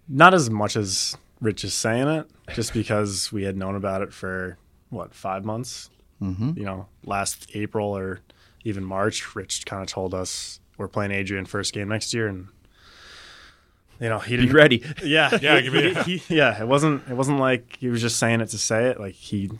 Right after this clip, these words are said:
Speaker 1: let us know probably once a month, like, "We got things to do and get ready for it." So, um, and I thought it was a good game as well.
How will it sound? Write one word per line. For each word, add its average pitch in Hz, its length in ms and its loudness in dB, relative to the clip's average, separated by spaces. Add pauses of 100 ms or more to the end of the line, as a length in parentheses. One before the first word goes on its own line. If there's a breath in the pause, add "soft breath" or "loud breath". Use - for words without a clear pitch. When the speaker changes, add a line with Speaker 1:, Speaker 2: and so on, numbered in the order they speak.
Speaker 1:
let 107 120 2
us 104 160 0
know 104 300 0
probably 101 300 -2
once 101 260 -2
a 104 40 0
month, 101 300 0
like, 95 420 -6 (260)
"We 98 140 -6
got 92 220 -4 (340)
things 101 220 -4
to 107 80 -2
do 104 280 2
and 90 320 -6 (720 soft breath)
get 95 160 -6
ready 98 200 -4
for 101 280 -4
it." 101 100 -6
So, 92 380 -4 (140)
um, 92 500 -8 (180)
and 104 120 0
I 120 80 6
thought 120 160 8
it 98 40 2
was 98 100 -2
a 104 40 -2
good 95 80 -4
game 98 180 -2
as 95 100 -4
well. 101 380 0